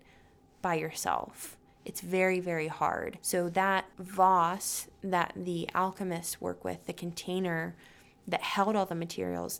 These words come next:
that's exactly what the intention, working with other people to work with your psychic processes, that's the point, is so that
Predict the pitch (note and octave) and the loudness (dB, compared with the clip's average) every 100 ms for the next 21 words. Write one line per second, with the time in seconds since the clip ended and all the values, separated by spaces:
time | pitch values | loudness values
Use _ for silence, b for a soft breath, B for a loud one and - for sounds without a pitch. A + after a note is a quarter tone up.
0 | - F#3+ F#3+ G3+ - F#3+ - F3 E3 - | -2 0 2 0 -8 -12 -6 -4 -4 -4
1 | F#3 F3 E3+ D#3+ - - - - - - | -4 -4 -2 -2 -2 -8 -20 -20 -20 -20
2 | - - - A3 F#3+ F3 E3+ F3 E3+ - | -20 -20 -12 -4 -2 0 -2 -6 -4 -2
3 | E3 D#3+ B B B B - F#3+ G#3 A#3 | -2 -4 B B B B -2 0 2 0
4 | G#3+ G3 - F#3 F3 - F3+ E3+ E3 E3 | 0 0 -2 -2 -2 -4 -4 0 0 -2
5 | - - - - F3+ F3 E3+ E3 - F#3 | -8 -10 -6 -4 -2 -2 -2 -4 -2 0
6 | F3+ - - - F#3 F3+ F3 - - - | 0 -4 -20 -10 0 2 2 -4 -16 -18
7 | - F#3 E3+ E3 E3 - D#3+ E3 - - | -8 -2 0 0 -2 -2 -2 -4 -8 -16
8 | - F#3+ F#3 - F3 - E3+ - B B | -12 -8 -6 -6 -6 -6 -8 -10 B B
9 | - F#3+ - - - - F#3+ F3 E3 - | 2 4 2 -6 -10 -6 -2 0 -2 -6
10 | F3 E3+ E3+ E3 - | -6 -4 -2 -4 -6